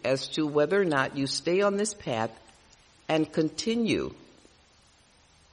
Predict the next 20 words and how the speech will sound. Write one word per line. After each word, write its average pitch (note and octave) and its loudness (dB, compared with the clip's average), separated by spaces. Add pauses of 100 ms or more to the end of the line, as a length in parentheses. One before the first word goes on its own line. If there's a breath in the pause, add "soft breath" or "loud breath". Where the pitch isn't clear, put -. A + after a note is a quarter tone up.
(480)
with D#3 0
this F#3 0
transcendental, C3 0 (1700)
with D#3 2
this F3 -2
accumulated D3 0
service - -4 (680)
to A3 2
the F3 4
Lord. A#1 0 (1400)
Because D#3 4
at C#3+ 4
some F#3+ 0
point, F3 0
if D3 -4
we E3+ -2
are G3 0
all D#3+ 0
very D3+ 0
lucky, F3 -2